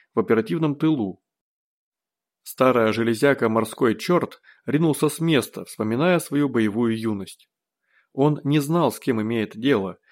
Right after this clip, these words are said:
но все же выдал предполагаемые координаты нарушения в эфир. Война бушевала уже вторые сутки,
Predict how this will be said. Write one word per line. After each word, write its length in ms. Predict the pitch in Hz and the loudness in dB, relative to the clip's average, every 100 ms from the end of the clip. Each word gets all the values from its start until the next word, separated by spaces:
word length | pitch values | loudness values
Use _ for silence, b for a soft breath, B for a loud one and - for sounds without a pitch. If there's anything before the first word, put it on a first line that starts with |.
| b b | b b
но 100 | 113 | -8
все 240 | - 190 | 2 2
же 100 | 160 | 4
выдал 320 | 131 165 165 139 | 2 4 2 0
предполагаемые 680 | 117 - 113 120 147 127 110 | -2 2 2 2 0 0 -2
координаты 720 | 110 95 107 131 160 160 139 | -4 -4 -2 0 2 0 0
нарушения 640 | 117 107 - 151 151 135 | 0 0 -2 -2 0 0
в 100 | 135 | -2
эфир. 240 | 135 107 - _ _ _ _ _ _ _ _ _ | -4 -6 -6 _ _ _ _ _ _ _ _ _
Война 400 | 104 110 123 170 | 0 0 2 0
бушевала 520 | 139 - 117 151 143 | -2 -4 0 2 2
уже 220 | 123 113 | 0 -4
вторые 340 | 120 127 127 127 | -2 -2 0 -2
сутки, 480 | - 156 - - | -2 -2 -2 -14